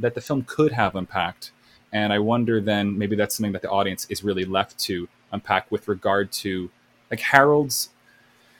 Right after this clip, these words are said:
um, disbelief at her suicide. The resolution of it has to happen very much in Bud Cort's performance and in the Cat Stevens music and in driving sequence. Like, it has to kind of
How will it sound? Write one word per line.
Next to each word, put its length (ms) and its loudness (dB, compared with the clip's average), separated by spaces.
um, 300 2
disbelief 500 0
at 80 -2
her 120 0
suicide. 800 0
The 80 0
resolution 600 4
of 80 2
it 100 0
has 240 0
to 80 -6
happen 340 -2
very 320 2
much 480 -2
in 140 -2
Bud 240 -2
Cort's 260 -2
performance 680 -4
and 120 -2
in 60 -4
the 60 -8
Cat 240 -2
Stevens 400 -6
music 440 -4
and 120 -6
in 120 -4
driving 460 0
sequence. 420 -10
Like, 100 -6
it 80 -4
has 200 0
to 100 -4
kind 240 -4
of 220 -10